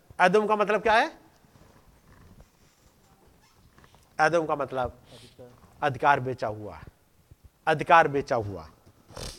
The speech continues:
Speaker 1: नाम ही पड़ गया उसका, अधिकार बेचा हुआ। याकूब ने कहा, "अपना पहलौठे का अधिकार आज मेरे हाथ में बेच दे।" एसाव ने कहा, "देख,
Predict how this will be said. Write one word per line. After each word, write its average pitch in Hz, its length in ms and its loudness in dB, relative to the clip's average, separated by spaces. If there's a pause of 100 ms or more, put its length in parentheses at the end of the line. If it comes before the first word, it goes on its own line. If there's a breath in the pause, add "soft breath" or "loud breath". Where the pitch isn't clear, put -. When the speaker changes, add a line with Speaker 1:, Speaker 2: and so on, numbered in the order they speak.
(180)
Speaker 1:
नाम 220 280 8
ही 320 100 6
पड़ 269 200 4
गया 240 180 6
उसका, 190 380 0 (160)
अधिकार 185 360 4
बेचा 180 260 -2
हुआ। 143 320 -4 (3000)
याकूब 262 340 4
ने 302 140 6
कहा, 247 160 8
"अपना 214 400 6
पहलौठे 196 440 4
का 185 100 4
अधिकार 170 400 6
आज 156 220 6
मेरे 151 220 0
हाथ 143 240 2
में 156 120 -4
बेच 151 220 -4
दे।" 214 160 -4 (2000)
एसाव 165 240 2
ने 170 120 2
कहा, 160 120 4
"देख, 190 300 2